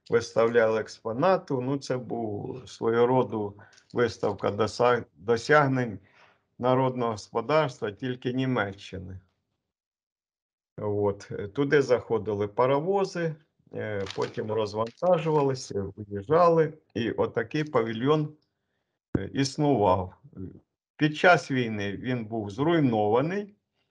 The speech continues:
стояли тільки стіни бокові і,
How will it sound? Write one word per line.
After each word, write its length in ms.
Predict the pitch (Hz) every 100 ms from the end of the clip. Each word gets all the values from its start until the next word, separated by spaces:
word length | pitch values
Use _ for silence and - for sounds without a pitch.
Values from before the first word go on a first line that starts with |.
| _ _ _
стояли 560 | - - 160 175 151 120
тільки 440 | - 113 107 120
стіни 540 | - - 117 120 139 160
бокові 680 | 185 269 190 190 196 202 196 _ _ _ _ _ - - _ _ _ -
і, 360 | 190 214 -